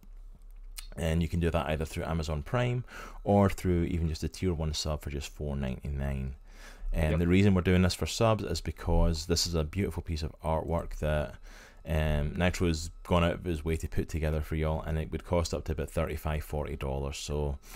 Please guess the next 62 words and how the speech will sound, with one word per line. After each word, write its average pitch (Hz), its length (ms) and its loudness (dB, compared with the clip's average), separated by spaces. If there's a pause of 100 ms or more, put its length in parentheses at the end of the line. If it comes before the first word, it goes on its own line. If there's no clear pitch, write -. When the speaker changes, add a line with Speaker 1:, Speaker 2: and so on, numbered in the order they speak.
(200)
Speaker 1:
we 87 100 4
wanted 92 380 4
to 82 80 0
make 78 160 2
sure 78 160 -2
that 71 120 -4
he 80 80 -2
got 78 200 0
a 69 40 0
little 76 240 0
bit 78 180 0
of, 78 680 -6 (560)
you 135 80 2
know, 127 160 2
a 139 60 4
little 131 140 4
bit 110 160 4
of 92 100 0
recognition 80 580 0
for 78 220 0
it, - 80 -6
for 80 100 -4
what 76 200 -4
he 76 60 -4
was 69 160 -8
doing. 71 280 -2
I 67 40 -4
mean, 73 160 -4
this, 82 180 -2
this 82 320 -2
is - 40 -6
taking 80 300 -2
time 73 240 -4
for - 120 -10
him 69 40 -6
to - 100 -12
put - 200 -8
together. 71 480 -4 (440)
And 80 220 6
by 85 80 10
next 92 240 8
week, 98 160 2
we 87 60 2
will 87 180 2
have 85 240 2
the 87 100 -6
completed 87 500 -2
work 82 300 0
to - 60 -12
be 90 60 0
able 78 160 -2
to - 80 -6
show 92 280 0
you 104 280 -2
exactly 76 580 -2
the 90 80 2
full 95 160 0
Speaker 2:
Hopefully. 85 200 2
Speaker 1:
work - 100 -10
that 87 100 -2
you're 80 140 0
getting. 104 420 2